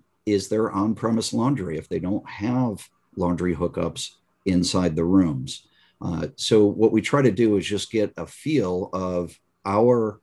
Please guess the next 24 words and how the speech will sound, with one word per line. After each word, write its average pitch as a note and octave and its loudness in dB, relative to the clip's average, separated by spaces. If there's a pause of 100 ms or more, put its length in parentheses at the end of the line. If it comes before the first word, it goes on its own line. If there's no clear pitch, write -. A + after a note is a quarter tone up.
(100)
comps F2 -4
when G#2+ 0
renovated, E2 -2 (280)
what F#2 0
will G#2+ 2
they A2 0
look F2+ -4
like E2 -6
compared F2+ -6
to E2 0 (240)
what's F2+ 0
out E2 0
there E2+ -2
on D#2+ -2
the D#2 0
street, G2+ 0 (720)
and F2+ 0
also B2+ 4
make G2 2
sure F2 -4
we're F2 -4
providing F2+ 0
quality A2 0 (280)
housing F2+ -2